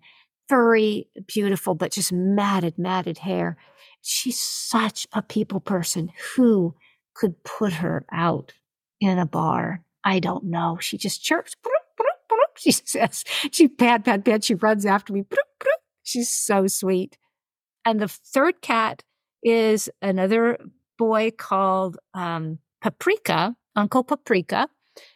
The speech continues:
and, uh, Uncle Pappy, as I call him. And he was, came, he was outside as a stray and had a sore foot. And so I had to get him and get his, he's my golden cat, thousand dollar foot, but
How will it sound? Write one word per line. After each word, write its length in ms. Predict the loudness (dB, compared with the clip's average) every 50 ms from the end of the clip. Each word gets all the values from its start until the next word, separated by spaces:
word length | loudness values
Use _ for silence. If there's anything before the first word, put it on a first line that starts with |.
| _ _ _ _ -2
and, 280 | 0 2 2 2 0 0
uh, 180 | 0 -2 -2 -2
Uncle 260 | -4 -6 -4 -4 -4
Pappy, 420 | -2 0 0 0 0 0 0 0 0
as 140 | 0 -2
I 80 | -4 -6
call 280 | -4 -2 0 2 2 2
him. 200 | 2 0 -2 -4
And 200 | -4 -4 -4 -4
he 580 | -4 -2 0 2 4 6 6 6 4 2 0 -2 _ -4
was, 320 | 0 2 2 2 2 0
came, 400 | -2 -2 0 0 0 0 -2 -4
he 140 | -6 -8 -6
was 160 | -6 -6 -8 -6 -2
outside 440 | 0 0 0 0 0 0 2 2 2
as 120 | 2 0
a 60 | 0
stray 640 | -2 -2 -4 -2 -2 0 0 2 2 2 0 0 -2 _ _ -20 -20 _ _ _ -6
and 260 | -4 -2 0 0 0
had 180 | 0 0 0 -2
a 40 | -2
sore 300 | -2 -2 -2 0 -2 -2
foot. 520 | -2 0 2 2 4 4 2 -2 -6 -10 _ _ _ _ _ _ _ _ _ _ -10
And 540 | -8 -6 -4 -4 -4 -6 -6 -6 -8 -8 -8 -6
so 260 | -6 -2 0 2 4
I 120 | 4 4 4
had 220 | 2 2 0 0 0
to 140 | -4 -6 -6 _ _ _ _
get 200 | 0 2 4 4
him 180 | 4 2 2 0
and 140 | -4 -4 -2
get 160 | -2 0 0
his, 280 | 0 -2 -2 -6 -12 -12 -10
he's 240 | -8 -8 -6 -6 -4
my 280 | -4 -4 -4 -4 -6 -6
golden 320 | -2 0 0 0 0 -2
cat, 340 | -4 -2 0 0 0 0 -2 -4 -4
thousand 300 | -2 -2 -2 -2 -2 -2
dollar 240 | 0 0 0 0 -2
foot, 320 | -4 0 0 0 0 0 _ -6
but 200 | -6 -6 -6 -6